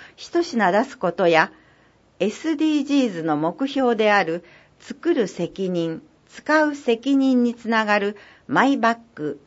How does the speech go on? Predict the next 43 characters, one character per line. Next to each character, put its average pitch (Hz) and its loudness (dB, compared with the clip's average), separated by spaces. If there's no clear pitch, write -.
マ 240 2
イ 320 2
お - 0
箸 285 -4
な 220 2
ど 185 0
の 170 -2
持 160 -10
参 214 0
を 185 -2
推 285 -2
奨 285 0
す 247 -6
る 214 0
予 147 0
定 208 0
で 180 0
す。 - -16
松 208 0
原 302 2
未 254 2
来、 143 0
河 339 6
本 208 0
真 151 0
一。 143 -6
物 196 -2
価 330 0
高 277 2
の 151 2
今、 160 2
ク 320 6
ー 320 -2
ポ 330 8
ン 311 8
券 214 2
発 202 0
行 277 4
の 247 4
前 175 4
倒 226 6
し 185 0
を。 - 2